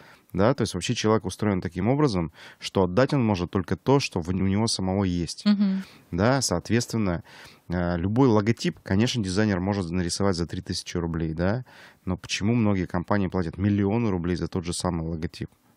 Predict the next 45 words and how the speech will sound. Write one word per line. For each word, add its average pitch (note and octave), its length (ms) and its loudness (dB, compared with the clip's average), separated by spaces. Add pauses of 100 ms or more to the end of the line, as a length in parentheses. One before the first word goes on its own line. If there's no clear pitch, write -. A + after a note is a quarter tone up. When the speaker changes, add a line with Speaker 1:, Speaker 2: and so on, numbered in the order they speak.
Speaker 1:
Неужели F#2 400 2
это F2 220 -2
как D#2+ 200 -8
бы D#2+ 120 -6
так F#2+ 200 -2
смешно? F#2+ 300 -4
Неужели G2+ 320 2
они G#2+ 140 0
такие F#2 300 -6
идиоты? F#2 420 0 (800)
Да? A#2 220 2 (540)
А, F#2+ 500 2
в - 60 -12
чем C#3+ 260 4
суть? A#2 420 -2
Э, E2+ 200 -4
дело G#2 240 2
в - 40 -6
том, C#3 180 0
что - 180 -2
любое, G#2 680 2 (140)
э, - 20 -2
действие, A2+ 400 0
которое F2+ 280 -2
мы E2+ 120 -2
делаем F2+ 240 -2
в - 40 -10
компании, G2 460 0
оно, F2+ 300 -2 (180)
оно G2 160 4
несет G2+ 300 -2
в - 40 -6
себе F2 180 0
определенную F2+ 460 -2
энергетику F2+ 600 -4 (460)
и G2 80 -4
так A2+ 240 0
или G2+ 140 0
иначе G2 320 -2
влияет F#2+ 680 2
на E2+ 80 -2
воспри-, E2 440 -6
на F2+ 160 -2
восприятие F#2 520 0
компании. - 480 -6